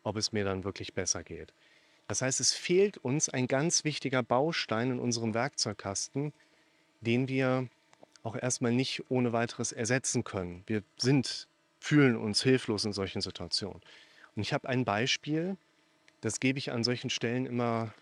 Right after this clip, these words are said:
ganz gerne mit. Ein Wissenschaftsteam, ein Forscherteam hat Mäuse in Eimer mit Wasser geworfen und hat geschaut, wie lang können die schwimmen. Und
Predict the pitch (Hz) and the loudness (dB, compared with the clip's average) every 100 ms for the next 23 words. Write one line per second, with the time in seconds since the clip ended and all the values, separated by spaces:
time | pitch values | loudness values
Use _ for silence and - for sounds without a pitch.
0 | _ 117 107 - 117 117 107 131 - - | _ -6 -4 -2 -2 0 0 0 -2 -6
1 | _ _ _ _ _ _ _ _ _ _ | _ _ _ _ _ _ _ _ _ _
2 | _ _ _ _ _ _ _ _ _ - | _ _ _ _ _ _ _ _ _ -4
3 | 110 110 110 110 101 - - - - 139 | 0 2 0 -2 -4 -14 -20 -20 -2 0
4 | 170 - 156 - - - 165 151 110 - | 2 2 2 0 -2 0 0 0 -2 2
5 | 117 139 151 - - 151 165 160 _ _ | 2 4 0 -2 -2 0 0 -4 _ _
6 | _ _ _ _ _ - - - 110 - | _ _ _ _ _ -20 -12 -4 -2 -2
7 | - - - 98 101 113 147 151 170 165 | -6 -10 -8 0 4 4 4 2 0 -2
8 | - - 113 117 123 131 110 120 151 131 | -6 -4 -4 0 0 0 0 0 0 0
9 | 120 123 139 - 139 120 - 117 - 113 | 2 4 4 0 -4 -4 -4 -2 0 0
10 | - 117 110 117 107 98 - 104 85 - | 0 0 0 0 -2 -2 0 0 -2 -8
11 | _ _ _ _ - - _ _ _ 110 | _ _ _ _ -20 -20 _ _ _ 0
12 | 110 110 110 107 - - | 2 2 0 -2 -4 -6